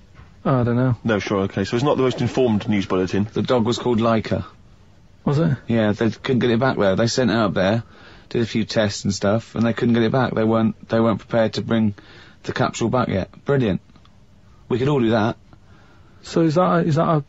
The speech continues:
Speaker 1: you know, is that a good mission?
Speaker 3: Well, I just think it was seeing what, if it, if, if the mission itself killed it, but they didn't have the technology,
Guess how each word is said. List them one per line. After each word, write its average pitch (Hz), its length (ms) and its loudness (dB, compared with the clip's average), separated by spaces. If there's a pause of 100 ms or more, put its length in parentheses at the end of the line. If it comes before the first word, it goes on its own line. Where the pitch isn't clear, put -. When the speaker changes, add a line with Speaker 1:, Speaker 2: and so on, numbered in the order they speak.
(380)
Speaker 1:
you 156 100 0
know, 139 200 2
is 139 100 -4
that 170 120 2
a 165 60 2
good 139 220 2
mission? 143 380 -2 (920)
Speaker 3:
Well, 147 260 4
I 131 100 2
just 123 200 -4
think 123 120 2
it 87 40 2
was 110 120 0
seeing 120 220 2
what, 101 300 0
if 110 160 -2
it, - 160 -2 (100)
if, - 300 -4
if - 180 -4
the 117 80 2
mission 110 300 2
itself 120 420 0
killed 92 260 -2
it, - 140 -2
but 101 120 0
they 110 120 0
didn't 110 160 2
have 107 160 0
the 101 80 -2
technology, 101 720 -2